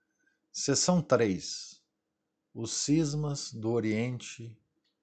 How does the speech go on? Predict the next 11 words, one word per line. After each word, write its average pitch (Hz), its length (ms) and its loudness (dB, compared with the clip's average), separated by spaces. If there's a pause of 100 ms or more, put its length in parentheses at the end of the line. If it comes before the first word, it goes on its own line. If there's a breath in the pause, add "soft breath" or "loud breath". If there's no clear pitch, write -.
(260)
e 110 120 -4
do 107 360 -4
Ocidente. 73 800 -8 (1800 loud breath)
O 143 120 -4
cisma 147 520 0
do 110 140 -2
Oriente 120 540 -2
teve 127 240 -2
início 117 680 -6
em 117 100 -8
meados 120 960 -4